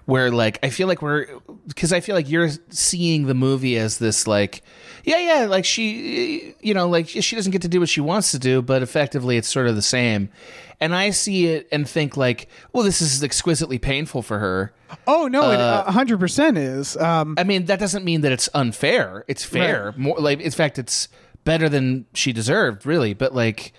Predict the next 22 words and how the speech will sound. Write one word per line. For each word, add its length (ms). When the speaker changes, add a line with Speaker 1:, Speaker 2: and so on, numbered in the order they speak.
Speaker 1:
uh, 360
but 160
I 120
still 420
feel 400
like 220
I'm 140
aware 540
of 140
the 200
ego 260
pain 340
of 140
it, 200
Speaker 2:
Yeah. 140
Speaker 1:
first 240
and 140
foremost. 600
Speaker 2:
Well, 380
I 120
mean, 260
we, 320